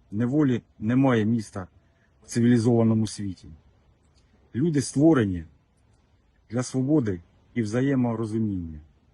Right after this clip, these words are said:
І всіх своїх дітей я навчаю саме так. Вчу відповідати за кожне сказане слово. Бо слово — це зерно дії. І кожна світова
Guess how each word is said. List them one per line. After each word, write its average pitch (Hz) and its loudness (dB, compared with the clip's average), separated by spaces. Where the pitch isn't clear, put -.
І 113 -6
всіх 160 -6
своїх 127 -4
дітей 107 -4
я 104 -6
навчаю 110 -2
саме 101 -6
так. - -14
Вчу - -4
відповідати 135 -2
за 107 -6
кожне 107 -4
сказане 123 0
слово. 95 -8
Бо 113 -6
слово — 139 2
це 120 -2
зерно 127 4
дії. 95 -4
І 117 -6
кожна 107 2
світова 120 -6